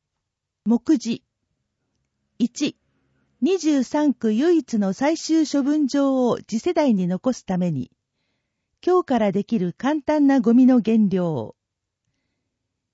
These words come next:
二、防災とボランティア週間、一月十五日金曜から二十一日木曜、家庭で防災対策の確認を。三、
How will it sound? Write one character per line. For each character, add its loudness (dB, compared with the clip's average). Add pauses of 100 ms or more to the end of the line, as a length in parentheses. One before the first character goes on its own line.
(120)
二、 2 (600)
防 4
災 0
と 0
ボ 2
ラ 0
ン -6
テ -6
ィ 0
ア -2
週 -4
間、 -10 (460)
一 -2
月 0
十 0
五 -2
日 -4
金 2
曜 2
か -8
ら -6 (360)
二 -2
十 0
一 0
日 0
木 -2
曜、 -2 (680)
家 0
庭 2
で 2
防 0
災 -2
対 -2
策 -8
の -6
確 -4
認 4
を。 -6 (1600)
三、 0